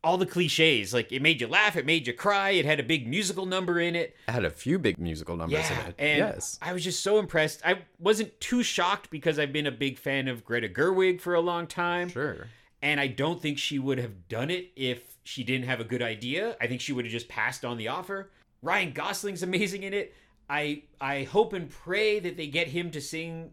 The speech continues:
Speaker 1: his big Ken song at the Oscars.
Speaker 2: Well,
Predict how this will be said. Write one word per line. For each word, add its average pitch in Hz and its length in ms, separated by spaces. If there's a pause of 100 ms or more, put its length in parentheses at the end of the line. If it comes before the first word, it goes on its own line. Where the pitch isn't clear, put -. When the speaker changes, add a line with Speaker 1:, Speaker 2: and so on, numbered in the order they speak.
(160)
Speaker 1:
his 139 280
big 139 360
Ken 156 320
song 165 420
at 123 160
the 104 120
Oscars. 196 760 (360)
Speaker 2:
Well, 127 320